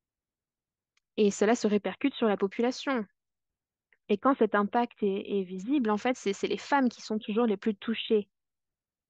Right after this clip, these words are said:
Et dans ce processus, ce, cette vulnérabilité,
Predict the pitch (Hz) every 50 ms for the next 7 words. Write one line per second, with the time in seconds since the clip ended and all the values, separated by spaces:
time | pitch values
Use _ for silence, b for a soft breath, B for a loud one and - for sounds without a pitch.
0 | _ _ _ _ _ _ _ _ _ _ _ _ _ 208 214 202 196 196 214 247
1 | 269 - 214 196 - - 220 214 - 202 196 - - - - 311 330 - - -
2 | - 196 185 175 - - 190 185 196 214 226 220 214 208 202 196 185 185 180 185
3 | 190 - - - 285 294 277